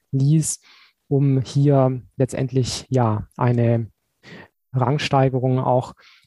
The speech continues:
mit Unterstützung und mit Bestätigung des Kaisers zu erfahren.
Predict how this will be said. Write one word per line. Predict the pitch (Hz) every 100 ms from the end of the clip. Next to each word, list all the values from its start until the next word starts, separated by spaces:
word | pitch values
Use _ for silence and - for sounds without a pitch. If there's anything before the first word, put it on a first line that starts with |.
| _ _ -
mit | 151
Unterstützung | 147 123 - 165 - 151 143
und | 127 135 -
mit | 131 -
Bestätigung | 123 - 123 - - 127 127 117 -
des | -
Kaisers | - - 113 123 131 117 -
zu | - 127
erfahren. | 117 - 110 113 101